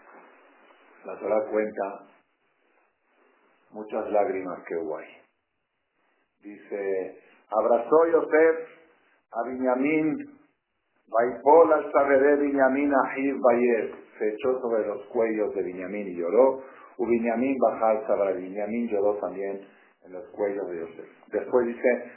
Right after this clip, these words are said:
Vainashek Lejol Echad, le dio un beso a cada uno de sus hermanos. Bayer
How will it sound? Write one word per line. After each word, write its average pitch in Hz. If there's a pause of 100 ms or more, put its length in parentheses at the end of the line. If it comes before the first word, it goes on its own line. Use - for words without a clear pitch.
(120)
Vainashek 113
Lejol 120
Echad, 113
le 101
dio 110
un 110
beso 107
a -
cada 104
uno 104
de -
sus 90
hermanos. 110 (400)
Bayer 127